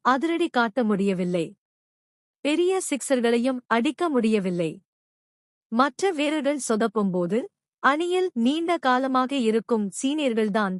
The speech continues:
பொறுப்பை உணர்ந்து விளையாட வேண்டும். ஆனால்,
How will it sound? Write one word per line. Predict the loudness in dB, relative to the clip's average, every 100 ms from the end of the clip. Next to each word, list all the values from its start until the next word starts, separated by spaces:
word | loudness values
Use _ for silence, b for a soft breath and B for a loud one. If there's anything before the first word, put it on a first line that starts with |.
| -2
பொறுப்பை | 0 0 0 -2 -2
உணர்ந்து | 0 0 2 0 -2 -2
விளையாட | 2 2 2 0 0
வேண்டும். | 0 0 0 -2 -2 -10 _ _ _ _ _ _ _ _ 0
ஆனால், | 2 2 0 -2